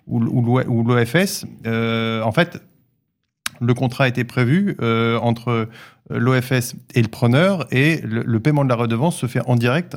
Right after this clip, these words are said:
entre le preneur et l'O F S. sans passer par la, par la case, euh,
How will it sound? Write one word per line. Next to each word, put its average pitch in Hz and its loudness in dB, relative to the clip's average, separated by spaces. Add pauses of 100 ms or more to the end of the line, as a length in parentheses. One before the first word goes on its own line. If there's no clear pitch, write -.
entre 117 -4
le 117 -2
preneur 139 0
et 123 0
l'O 127 2
F 139 -4
S. - -8 (300)
sans 180 2
passer 160 -2
par 147 0
la, 131 -2
par 123 -6
la 120 -4
case, 143 -2
euh, 117 -4